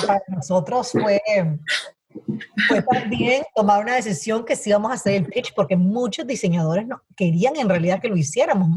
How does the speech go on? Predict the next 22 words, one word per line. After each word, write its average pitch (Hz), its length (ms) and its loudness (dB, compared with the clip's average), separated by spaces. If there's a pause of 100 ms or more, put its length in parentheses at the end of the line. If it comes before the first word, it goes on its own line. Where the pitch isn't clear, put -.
Nos 180 160 0
está, 175 340 0 (160)
todavía 185 500 0
constantemente 190 720 0
nos 190 100 2
están 165 200 0
llegando 170 340 0
correos 160 340 -2
de 165 100 -2
gente 165 300 -2
que, 170 200 -4 (300)
que 156 160 -2
quiere 208 260 2
aplicar. 180 680 0 (320)
Pero 202 280 4 (960)
en 226 140 2
realidad 214 440 2 (580)
o - 20 -14
sea, - 260 0
para, 196 340 2
para 190 180 2
mí, 214 200 0